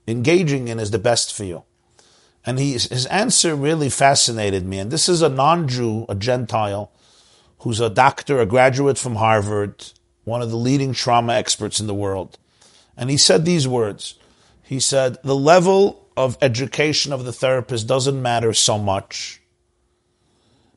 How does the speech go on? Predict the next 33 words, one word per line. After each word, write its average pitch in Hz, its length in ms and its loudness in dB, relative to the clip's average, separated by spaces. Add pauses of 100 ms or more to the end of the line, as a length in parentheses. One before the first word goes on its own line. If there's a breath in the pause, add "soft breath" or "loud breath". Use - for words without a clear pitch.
(280)
Um, 117 520 2
the 127 140 2
model 143 480 4
doesn't 98 340 0
matter 87 260 -4
so 98 220 -6
much." 104 260 -6
He 202 80 -6
says, 196 240 2
"It 190 120 4
all 202 160 6
matters, 160 460 2
but 123 120 -2
that's 135 220 -2
not 143 180 -2
the 135 80 -4
most 117 320 -4
important 98 460 -8
thing." 87 160 -12
He 98 80 -8
said, 117 80 -6
"The 127 60 -6
most 131 200 -2
important 165 440 2
thing 156 160 0
that 127 140 0
matters 120 500 2
is," 104 420 -4 (800 soft breath)
and 107 100 -4
I'm 107 80 -2
gonna 110 180 0
<laughs> - 120 -14
quote 117 200 -4